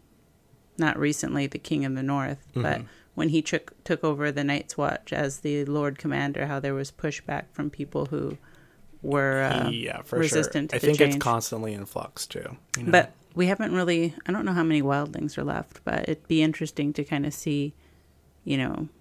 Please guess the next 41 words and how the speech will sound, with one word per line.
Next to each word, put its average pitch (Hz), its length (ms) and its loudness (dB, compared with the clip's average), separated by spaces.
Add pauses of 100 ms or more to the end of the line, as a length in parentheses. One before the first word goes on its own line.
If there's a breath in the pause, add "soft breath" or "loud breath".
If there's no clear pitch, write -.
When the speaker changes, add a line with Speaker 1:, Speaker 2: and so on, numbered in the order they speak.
(640)
Speaker 2:
How 160 160 6
Speaker 1:
more 156 120 10
of 143 80 6
Speaker 2:
many - 40 -2
Speaker 1:
them 143 220 4
Speaker 2:
are 143 40 4
Speaker 1:
and 143 100 4
Speaker 2:
there, - 60 0
Speaker 1:
kinda 147 240 6
Speaker 2:
what 147 120 -2
are - 40 -2
they 156 60 4
Speaker 1:
see. 143 220 4
Speaker 2:
doing? 107 420 -2
Yeah. - 160 -10
Speaker 1:
Yeah. 165 300 2 (520 loud breath)
Speaker 2:
That 117 140 2
was 151 140 0
my 147 120 4
one 127 200 2
complaint 113 300 -4
about 107 180 0
last 101 220 -6
episode, 107 420 -2
really. 104 300 0
It 101 80 -6
was 104 200 -4 (100)
Eastwatch. 101 580 -2 (580 loud breath)
We 135 180 -2
see - 440 -2
Eastwatch 139 400 0
from 123 120 -4
the - 120 -6
outside 131 300 -2
for, 131 160 -2
like, 120 160 -4
five 135 260 -2
seconds, - 380 -6
and 113 100 -4
after 110 220 -6
that, 123 320 -4